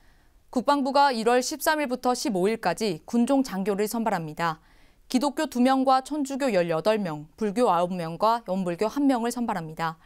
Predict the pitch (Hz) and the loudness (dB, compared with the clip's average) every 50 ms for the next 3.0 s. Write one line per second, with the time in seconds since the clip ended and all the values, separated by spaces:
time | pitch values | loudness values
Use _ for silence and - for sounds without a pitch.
0 | _ _ _ _ _ _ _ _ _ _ - 330 - - 349 339 - 339 320 311 | _ _ _ _ _ _ _ _ _ _ -4 -4 -2 0 -2 0 0 0 0 2
1 | 302 285 294 285 294 302 294 277 - - 220 196 240 240 254 262 262 254 - 220 | 2 2 2 4 4 2 2 0 0 -2 -6 -2 0 2 2 2 2 -2 -4 -2
2 | 220 220 247 254 214 202 196 - 170 170 156 156 156 156 160 165 160 165 - | -2 2 2 2 2 0 -2 -4 -8 -8 -8 -10 -8 -6 -4 -4 -4 -6 -10